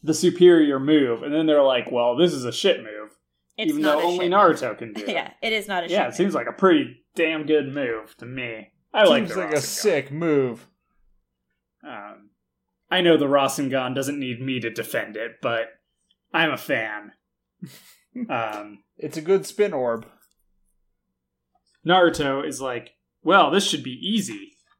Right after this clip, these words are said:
Speaker 1: 'cause I already know stuff." And Kakashi's like, "Hold up, bro, you don't even know what, what type you are." Uh,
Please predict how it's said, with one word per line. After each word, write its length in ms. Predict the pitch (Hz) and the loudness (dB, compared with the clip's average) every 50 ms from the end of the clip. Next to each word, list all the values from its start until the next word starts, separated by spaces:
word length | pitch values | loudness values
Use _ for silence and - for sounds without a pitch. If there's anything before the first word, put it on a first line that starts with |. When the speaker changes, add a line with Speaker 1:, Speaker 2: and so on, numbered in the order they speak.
| _ _ _ | _ _ _
Speaker 1:
'cause 160 | - 120 110 | -16 -12 -8
I 100 | 110 113 | -6 -4
already 240 | 113 123 139 147 156 | -4 -4 -4 -4 -2
know 160 | 170 196 196 | 0 0 0
stuff." 500 | 190 - - 139 107 98 - - - _ _ _ _ _ _ _ | 0 -2 -6 -6 -8 -8 -10 -14 -20 _ _ _ _ _ _ _
And 100 | - - - | -20 -18 -4
Kakashi's 400 | - 160 170 - - 151 131 139 | 0 2 2 2 0 -2 -4 -6
like, 120 | 131 123 | -6 -4
"Hold 200 | - 196 208 - | -2 0 4 4
up, 120 | 190 - | 4 2
bro, 160 | - 135 131 139 | 2 -2 -2 -2
you 140 | 143 156 | -2 0
don't 140 | 175 175 151 | -2 -2 -2
even 220 | 139 131 131 131 135 | -2 -4 -6 -6 -6
know 140 | 135 135 | -4 -4
what, 300 | 131 139 139 143 143 - _ _ | -2 -2 -2 -4 -4 -8 _ _
what 240 | 165 139 143 - | -6 -4 -4 -4
type 300 | - - 202 190 185 - | 2 4 4 4 4 0
you 140 | 127 110 101 | -8 -12 -10
are." 260 | 101 95 92 92 - _ _ _ - _ _ _ _ _ _ _ _ _ _ _ _ _ _ _ _ | -10 -12 -12 -14 -18 _ _ _ -20 _ _ _ _ _ _ _ _ _ _ _ _ _ _ _ _
Uh, 420 | - 131 113 113 110 110 107 104 | -8 -6 -4 -2 -2 -2 -2 -4